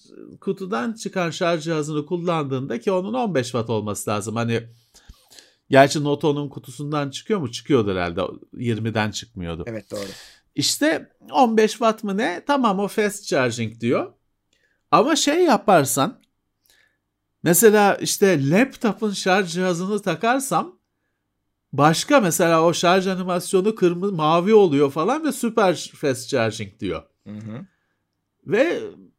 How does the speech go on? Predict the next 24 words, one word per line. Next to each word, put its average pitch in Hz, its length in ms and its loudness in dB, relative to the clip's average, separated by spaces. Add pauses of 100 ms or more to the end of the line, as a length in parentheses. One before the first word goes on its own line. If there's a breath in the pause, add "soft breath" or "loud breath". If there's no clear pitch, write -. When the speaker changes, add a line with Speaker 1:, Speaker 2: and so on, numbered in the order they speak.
(300)
Speaker 1:
çok 233 260 4
daha 220 200 2
hızlı 247 180 -2
şarj 202 300 2
oluyor. 131 240 4
Ama 202 180 2
mesela 196 460 0
o 196 120 -2
hani 185 240 -6
şeyde 180 300 0
yazmıyor 233 500 0
işte, 98 340 -6
kutusunda 120 580 -8
mutusunda 120 540 -6
kendi 135 340 -2
yanında 123 280 -2
gelen 113 280 0
şarj 117 320 -4
cihazıyla 113 420 -4
yazmıyor. 214 540 -6 (2000 soft breath)
Ya 170 180 -4 (380)
galiba 175 540 2
temkinli 180 540 -2
davranıyorlar. 98 720 -2